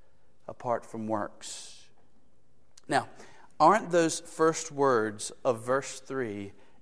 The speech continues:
a wonderful guide to us concerning all of our deep questions?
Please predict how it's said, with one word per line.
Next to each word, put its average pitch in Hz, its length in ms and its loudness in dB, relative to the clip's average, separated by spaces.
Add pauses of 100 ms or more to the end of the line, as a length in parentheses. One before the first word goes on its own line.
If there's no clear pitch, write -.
(120)
a 127 120 4
wonderful 139 560 0
guide 120 500 0
to 101 200 -10
us - 380 -12 (420)
concerning 120 540 -6
all 117 260 0
of 110 120 -6
our 104 120 -8
deep 104 300 -12 (300)
questions? - 720 -14